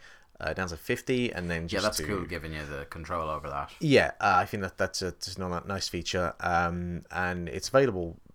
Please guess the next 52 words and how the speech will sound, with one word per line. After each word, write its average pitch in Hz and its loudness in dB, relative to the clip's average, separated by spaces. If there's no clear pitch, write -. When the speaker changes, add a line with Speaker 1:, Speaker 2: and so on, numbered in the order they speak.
Speaker 1:
in 101 -8
most 98 0
places 87 -2
'cause 87 -8
there 85 0
was 80 -6
a 80 -2
Europe 82 -2
server, 85 0
a 87 -4
North 87 -4
American 90 0
server. 90 0
Um, 110 4
I 117 2
would 127 4
like 151 8
it 160 2
if 135 0
it 131 0
would 117 -4
give 110 -2
you 110 0
the 107 2
option 104 0
to 98 -4
just 95 -2
kind 95 2
of 87 2
just - -2
throw 110 4
open 127 2
the 127 -2
server, 151 6
like, 92 0
globally, 143 6
instead 104 0
of 95 0
having 95 0
to - -10
pick 107 -4
kind 98 -6
of 90 -6
specifically. 156 -2
Um, 87 4
but 85 -4
that's 90 4
just - -4
kind 87 -4
of 82 -4
a, 82 -2
a 82 -4